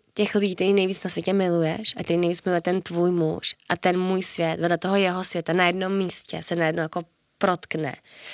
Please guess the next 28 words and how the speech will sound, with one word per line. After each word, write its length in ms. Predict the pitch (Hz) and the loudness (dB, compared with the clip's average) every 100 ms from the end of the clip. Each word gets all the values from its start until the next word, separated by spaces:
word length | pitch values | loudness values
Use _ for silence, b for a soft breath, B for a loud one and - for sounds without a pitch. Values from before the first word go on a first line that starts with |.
| B B B B B B B - | B B B B B B B 4
A 380 | 196 196 190 190 - _ _ _ | 6 6 4 0 -8 _ _ _
tak 140 | 208 - | -2 2
vlastně 240 | 190 214 | 2 2
před 200 | - 214 | 2 0
těma 280 | - 196 214 | 2 4 4
svědkama, 540 | - 208 - 196 190 | 4 2 2 2 2
kterých 320 | 185 185 185 | 0 -2 0
si 100 | - | 0
nejvíc 260 | 196 180 180 | 2 2 0
v 40 | |
životě 300 | 180 175 175 | 0 0 0
vážíš 600 | 196 196 175 170 - - - | 2 2 0 -4 -10 -14 -10
a 60 | 175 | -4
který 160 | 180 | -2
s 60 | 175 | 0
tebou 140 | 175 170 | 0 0
ten 140 | 185 | 0
sv-, 180 | - - - - | 0 -4 -8 -14
tvůj 260 | - 190 214 | 0 6 6
život 260 | 196 185 185 | 6 2 0
jdou 180 | 185 | 0
od 120 | 180 170 | 2 0
za-, 220 | 170 170 | -2 -4
od 60 | 170 | -4
začátku 340 | - 165 - | -4 -2 -2
až 100 | 185 | 0
do 120 | 180 | 0
konce, 360 | 180 175 165 | 0 0 0